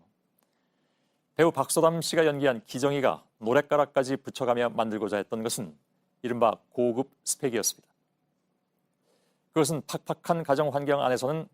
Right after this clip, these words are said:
불가능했을, 그에게는 꿈 같은 일이었을 것입니다. 그러나 그는 제법 그럴듯한 실력으로 그 가짜 스펙을 증명하기도 했으니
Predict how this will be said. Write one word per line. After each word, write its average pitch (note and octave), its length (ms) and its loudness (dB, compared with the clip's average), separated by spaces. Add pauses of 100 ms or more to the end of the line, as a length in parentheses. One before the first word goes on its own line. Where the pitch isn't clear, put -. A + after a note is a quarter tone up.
(140)
불가능했을, C3 680 -2 (760)
그에게는 B2 460 0
꿈 C#3 200 -8
같은 C3 400 -4
일이었을 A#2 320 -4
것입니다. - 380 -8 (1300)
그러나 E3+ 200 4
그는 D#3 220 -2
제법 - 340 2
그럴듯한 C#3+ 460 -2
실력으로 C3 420 -2
그 D3+ 80 -6
가짜 B2+ 380 0
스펙을 C#3 360 -6
증명하기도 B2 560 -4
했으니 G2 260 -10